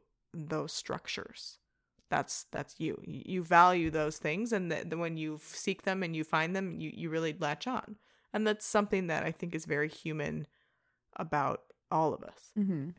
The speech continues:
Speaker 1: is that although my systems are very different looking, I'm very much attracted to them.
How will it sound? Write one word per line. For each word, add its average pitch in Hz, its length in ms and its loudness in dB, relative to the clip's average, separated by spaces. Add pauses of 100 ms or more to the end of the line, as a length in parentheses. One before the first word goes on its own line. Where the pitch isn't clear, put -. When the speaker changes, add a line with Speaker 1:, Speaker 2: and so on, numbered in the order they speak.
(260)
Speaker 1:
is 160 140 -4
that 151 280 0 (340)
although 180 560 2 (640)
my 180 380 4
systems 175 480 -2
are 170 80 2
very 156 200 2
different 156 340 -4
looking, 247 300 -4 (320)
I'm 185 120 0
very 190 140 4
much 180 140 -2
attracted - 580 -2
to - 100 -14
them. - 260 -12